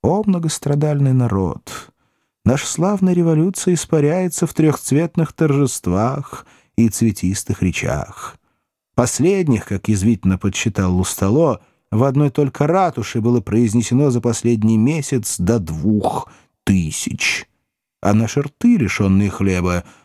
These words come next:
должны быть заткнуты под страхом наказания. Карикатурист распространяет символический рисунок: патриотизм,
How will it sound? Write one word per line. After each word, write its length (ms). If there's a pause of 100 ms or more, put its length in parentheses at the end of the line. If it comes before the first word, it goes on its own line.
(120)
должны 380
быть 180
заткнуты 640
под 180
страхом 460
наказания. 760 (800)
Карикатурист 800
распространяет 720
символический 680
рисунок: 600 (320)
патриотизм, 1040